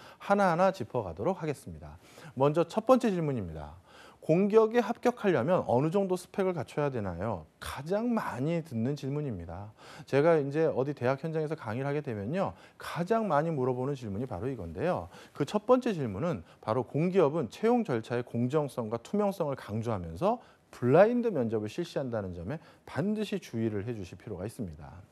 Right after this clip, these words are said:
자, 조금 더 궁극적인 답변으로 "설마요?" 이렇게 얘기하실 수도 있는데 이거에 대해서 답변을 좀 드려볼게요. <clears throat> 공기업의 궁극적인 주인은 누굽니까? 사기업과 달리요.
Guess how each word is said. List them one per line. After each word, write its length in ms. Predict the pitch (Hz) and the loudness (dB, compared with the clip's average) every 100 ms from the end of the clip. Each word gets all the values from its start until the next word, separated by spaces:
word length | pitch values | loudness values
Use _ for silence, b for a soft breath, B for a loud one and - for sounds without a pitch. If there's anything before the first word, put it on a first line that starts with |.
| B B B B B B B B - | B B B B B B B B 0
자, 440 | 156 120 80 82 - | 4 4 2 -6 -4
조금 280 | 175 233 | 4 6
더 80 | 214 | 6
궁극적인 580 | - 160 202 - 196 190 | 4 2 0 4 4 4
답변으로 680 | 127 - 165 135 139 147 85 | -2 0 2 2 4 2 0
"설마요?" 800 | - 233 277 311 277 160 143 127 | 0 2 2 2 2 2 2 2
이렇게 240 | 117 - | 0 2
얘기하실 320 | 120 123 110 120 | 0 0 -2 -4
수도 220 | - 160 | -4 -4
있는데 360 | 113 98 156 104 | -2 -2 0 2
이거에 240 | 117 147 | 4 4
대해서 140 | 123 - | 4 -4
답변을 300 | 92 143 117 | -4 -4 -2
좀 140 | 101 | -4
드려볼게요. 640 | 117 113 85 - 76 78 85 _ - | -2 -4 -4 -12 -14 -14 -18 _ -8
<clears throat> 580 | 101 - - - - | -8 -10 -20 -20 -20
공기업의 560 | - 139 170 175 190 214 | 2 6 6 6 6 4
궁극적인 720 | - 135 156 185 - 156 147 | 0 0 2 2 2 0 0
주인은 340 | - 120 160 156 | 0 0 0 0
누굽니까? 540 | 127 147 95 - 165 - _ _ _ - B B - | 2 2 0 -2 -4 -6 _ _ _ -20 B B -12
사기업과 460 | - 180 180 147 | -4 4 4 4
달리요. 380 | 107 87 85 175 | 0 -2 -4 -6